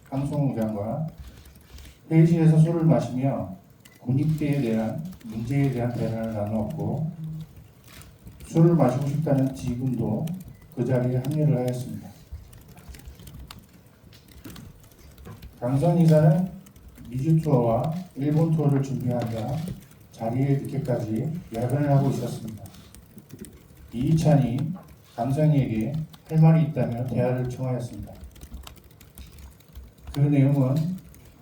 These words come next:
"중2 때부터 연예인이 되기 위해 노력해왔다. 이제서야 뭔가 할 수 있게 됐는데 군대에 가야 한다는 게 너무 괴롭다.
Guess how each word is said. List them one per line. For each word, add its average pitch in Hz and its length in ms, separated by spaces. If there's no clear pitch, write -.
"중2 147 360
때부터 131 500
연예인이 143 480
되기 120 300
위해 120 140
노력해왔다. 110 800
이제서야 123 760
뭔가 131 360
할 151 80
수 151 140
있게 135 240
됐는데 113 600
군대에 147 420
가야 123 220
한다는 120 280
게 120 100
너무 120 340
괴롭다. 160 500